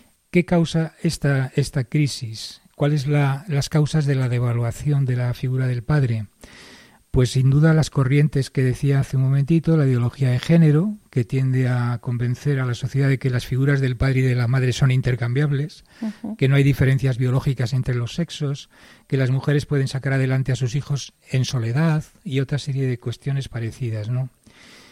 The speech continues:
Speaker 1: Hay una ley no escrita por la que el hijo, desde que nace prácticamente, se une más a la madre que al padre, ¿no? Y, y esto, mm, es, da lugar a que los, los hijos se críen al principio muy ligados a su madre,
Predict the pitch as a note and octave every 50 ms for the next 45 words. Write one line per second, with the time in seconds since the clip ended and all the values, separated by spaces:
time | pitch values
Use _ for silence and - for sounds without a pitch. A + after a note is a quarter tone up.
0 | _ _ _ _ _ - - D#3 D#3 E3 E3 E3 D#3+ D#3+ E3 E3+ E3 D#3+ D3+ D3
1 | D3+ - - - F3 F3 F3 - - D3+ D#3 F3+ A3 - - - - _ _ -
2 | - C#3 B2 B2+ B2+ A#2+ - C3+ B2+ B2+ C#3 E3+ D#3 - - - E3 F#3 - _
3 | _ _ _ _ _ _ - B2 B2 A#2+ A#2 B2+ - - C3 C#3 D#3 - - -
4 | - D3+ A#2+ - - C3+ D#3 D3+ D#3 D3+ - D3+ - - C#3 D3 D3+ D3+ D3 C#3+
5 | D#3 D3+ - D#3+ C#3 C3+ C3 C3 C3+ C#3 C#3+ D3+ C#3+ - - A#2 A#2 A2+ - -
6 | C#3 C3+ B2+ A#2 A#2+ A#2 B2+ C#3+ F3 - _ - - - - - - - - -
7 | _ _ - C3 B2 B2+ B2+ B2+ C3+ D#3 D3+ C3 C3 C3 C3 C#3 - F3 - -
8 | - E3 E3+ F#3+ F#3 - - D3+ C#3+ C#3 C#3 C3+ C3 C3+ C#3 - D#3+ C#3+ - -
9 | - - C3+ C3+ C#3+ D3 C#3+ C#3+ D#3 D3+ D3+ D#3+ - - D3+ C#3+ - - D3 C3+
10 | B2+ B2+ - - - - - - C3 A2+ - - D3 - - D#3+ D3+ - - C#3
11 | - - D3+ - - D#3 D#3 D#3+ D3+ D3+ C#3+ C#3 C3 - D3 C#3 - - D3 -
12 | - D#3 D3+ D3+ D3 C#3+ D3+ D#3+ D3+ D3 C#3+ C3+ C3+ C3+ C3+ C3 - - A#2 -
13 | D3 C#3+ D3 D3 C#3+ C#3+ D3 D#3+ -